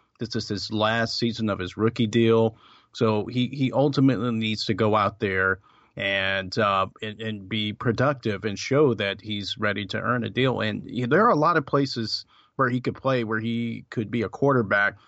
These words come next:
I was looking at the Jets and, um, especially Jets fans, he came back and forth with me saying that we don't want your,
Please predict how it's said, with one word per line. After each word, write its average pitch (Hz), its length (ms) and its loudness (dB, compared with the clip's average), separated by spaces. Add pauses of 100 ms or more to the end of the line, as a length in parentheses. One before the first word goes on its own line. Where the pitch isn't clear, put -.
(220)
I 139 120 2
was 185 180 -4
looking 143 240 0
at 117 120 -6
the 113 80 -8
Jets 107 580 -6
and, 98 200 -8 (400)
um, 98 340 -2
especially 123 400 0
Jets 113 300 -4
fans, 104 300 -6
he 120 80 -2
came 107 240 0
back 107 260 0
and 104 100 -6
forth 110 320 -2
with 98 140 -4
me 110 240 -2
saying 101 420 -4
that 101 240 0 (300)
we 131 140 4
don't 165 180 4
want 151 260 2
your, - 400 -2